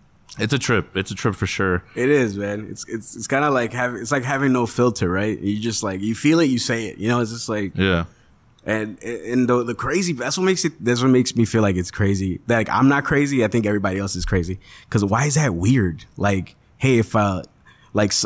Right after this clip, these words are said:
Speaker 2: I just thought about something and I'm with the person that I care about, why would I not tell them how I
Speaker 1: Right.
Speaker 2: feel? You know what I'm saying? Like,
Speaker 1: Right.
Speaker 2: why would I not say that? You know, like, if you're having a great time with somebody, like, "Yo, this is fucking fun, bro. Thanks for coming with me," right? Or,
Speaker 1: Yeah.
Speaker 2: or like,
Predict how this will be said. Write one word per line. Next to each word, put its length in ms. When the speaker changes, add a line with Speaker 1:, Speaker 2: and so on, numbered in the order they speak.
Speaker 2:
I 120
just 180
thought 160
about 220
something 360
and 120
I'm 100
with 140
the 80
person 340
that 80
I 60
care 240
about, 400
why 160
would 180
I 120
not 340
tell 180
them 380
how 160
I 80
Speaker 1:
Right. 120
Speaker 2:
feel? 380
You 120
know 60
what 100
I'm 100
saying? 300
Like, 180
Speaker 1:
Right. 160
Speaker 2:
why 140
would 160
I 100
not 240
say 160
that? 160
You 80
know, 260
like, 140
if 100
you're 160
having 280
a 40
great 220
time 160
with 100
somebody, 260
like, 180
"Yo, 180
this 180
is 120
fucking 400
fun, 320
bro. 200
Thanks 220
for 100
coming 300
with 160
me," 140
right? 240
Or, 120
Speaker 1:
Yeah. 180
Speaker 2:
or 120
like, 240